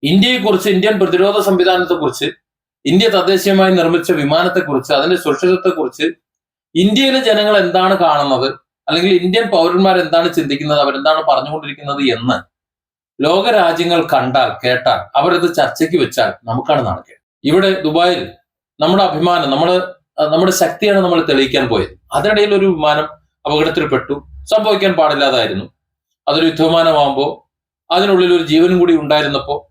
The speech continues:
സ്വാഭാവികമായിട്ടും നമുക്ക് നികത്താനാവാത്ത ഒരു, ഒരു, എന്താ പറയാ, ഒരു വെ-, ഒരു വിഷമം. ഇനി ഒരിക്കലും നമുക്കത് മാറൂല, മായൂല.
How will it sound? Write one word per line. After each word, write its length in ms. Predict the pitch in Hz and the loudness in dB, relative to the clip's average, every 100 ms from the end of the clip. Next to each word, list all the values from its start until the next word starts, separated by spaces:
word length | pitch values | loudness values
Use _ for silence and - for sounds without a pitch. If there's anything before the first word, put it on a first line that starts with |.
| _ - | _ -2
സ്വാഭാവികമായിട്ടും 600 | 160 170 156 151 143 147 | 2 2 2 0 0 -2
നമുക്ക് 340 | 139 131 143 - _ _ _ 151 | -4 -4 -6 -8 _ _ _ -4
നികത്താനാവാത്ത 880 | 156 180 196 190 180 180 180 - - | -2 0 2 2 2 2 2 0 -2
ഒരു, 440 | 165 156 147 - _ | 0 0 -2 -6 _
ഒരു, 280 | 143 139 135 139 | -4 -2 -2 -2
എന്താ 140 | 143 | 0
പറയാ, 280 | 139 127 - _ _ _ _ - | 2 0 -2 _ _ _ _ -8
ഒരു 100 | 143 | -4
വെ-, 320 | 143 151 165 | 0 0 2
ഒരു 80 | 160 | 2
വിഷമം. 380 | 160 156 143 127 | 2 0 -2 0
ഇനി 140 | 165 | 0
ഒരിക്കലും 340 | 175 175 214 196 | 2 2 0 2
നമുക്കത് 240 | 190 190 | 2 2
മാറൂല, 440 | 190 185 202 139 104 | 2 2 2 0 0
മായൂല. 460 | 135 160 156 107 | 0 2 0 -2